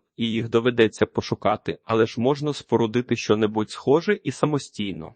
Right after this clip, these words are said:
Деякі захоплені своєю справою городники розширюють простір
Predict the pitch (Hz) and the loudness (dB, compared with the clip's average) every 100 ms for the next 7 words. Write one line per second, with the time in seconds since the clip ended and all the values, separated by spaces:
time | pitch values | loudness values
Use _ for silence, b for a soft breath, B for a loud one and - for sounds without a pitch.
0 | - - 151 202 202 170 113 - 107 107 | -8 6 8 8 4 2 2 4 2 2
1 | 110 127 - 151 165 143 - - 127 113 | 0 -2 -2 -2 2 0 0 4 4 6
2 | 113 107 107 107 147 180 170 139 113 - | 2 0 0 2 2 0 0 0 0 -2
3 | - 110 113 110 - 113 110 - 101 | 0 0 0 -4 0 0 0 -2 -4